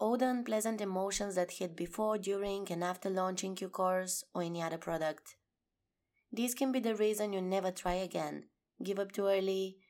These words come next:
decide this business model is not for you, and so on. But none of that is true unless you give it that exact meaning. Now, the worst you can do is make your failed launch mean something about you and what you're capable of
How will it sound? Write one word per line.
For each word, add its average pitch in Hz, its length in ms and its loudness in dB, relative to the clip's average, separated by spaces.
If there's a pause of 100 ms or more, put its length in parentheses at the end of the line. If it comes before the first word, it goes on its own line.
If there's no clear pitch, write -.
(200)
decide 180 440 0
this 202 180 2
business 202 400 -2
model 196 320 0
is 175 160 -2
not 185 180 -2
for - 120 -6
you, 190 340 -2
and 165 180 -2
so 170 240 0
on. 165 280 -6 (480)
But 185 200 0
none 196 280 2
of 214 100 2
that 214 160 6
is 214 180 -2
true 240 360 -4 (300)
unless 180 320 0
you 208 60 0
give 196 200 -2
it 196 180 -2
that 180 160 2
exact 180 360 -2
meaning. 160 440 -6 (600)
Now, 185 460 2 (340)
the 208 140 6
worst 226 380 6
you 254 100 2
can 247 240 0
do 175 380 0 (400)
is 180 200 -2
make 220 320 -2
your 262 100 0
failed 233 300 2
launch 214 400 2
mean 202 360 0
something 208 420 0
about 196 400 0
you 196 140 2
and 175 140 0
what 180 200 0
you're 180 100 0
capable 190 640 0
of 151 220 -2